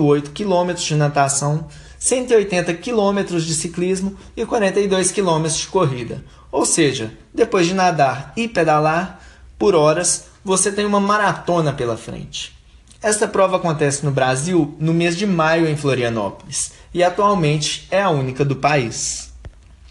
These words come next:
A distância Ironman surgiu de um desafio proposto pelo comandante da Marinha Americana John Collins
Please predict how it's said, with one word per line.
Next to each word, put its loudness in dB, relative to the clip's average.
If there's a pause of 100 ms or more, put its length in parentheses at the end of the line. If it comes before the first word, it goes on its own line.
(760)
A -2
distância 0
Ironman 2
surgiu 0
de -4
um 0
desafio 0
proposto 0 (280)
pelo 4
comandante 0
da 2
Marinha 2
Americana 0
John 0
Collins 0